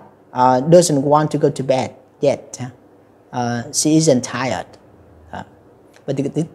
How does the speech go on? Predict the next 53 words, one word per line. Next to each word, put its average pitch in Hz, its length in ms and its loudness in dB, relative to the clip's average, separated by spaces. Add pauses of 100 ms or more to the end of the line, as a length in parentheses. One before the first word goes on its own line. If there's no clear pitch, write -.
(480)
vậy 151 100 -2
thì 139 140 -2
chúng 185 140 -2
ta 185 60 0
thấy 175 200 0
rằng 190 160 2
là 123 220 0 (1160)
cái 226 100 -6
từ 151 240 6
yet 233 200 2
nó 202 80 0
nhớ 170 240 4
ha. 240 140 -4 (500)
À, 139 500 -6
cái 214 120 -2
từ 151 180 2
yet 240 200 0
là 123 80 -2
chúng 151 80 -4
ta 170 120 -12
chỉ 120 80 -8
có 185 100 -4
một 165 140 -2
vị 135 80 -8
trí 147 140 -6
đứng 156 200 0
là 156 300 -8
cuối 175 140 -2
câu 156 240 -2
ha. 147 60 -8 (520)
Từ 143 80 -2
just 180 420 2
chỉ 120 100 -8
có 185 120 0
một 190 160 0
vị 127 80 -8
trí 143 160 -4
đứng 160 240 0
luôn 151 200 -2 (100)
là 120 140 -6
đứng 131 240 -2
ở 120 300 -8 (420)
sau 143 280 2
cái 143 380 -4 (180)
động 123 200 -2
từ, 123 280 -2
trợ 143 120 0
động 131 180 -2
từ 127 80 -4
have 170 320 -6
hay 131 120 -8
là 117 80 -6
has. 165 360 -10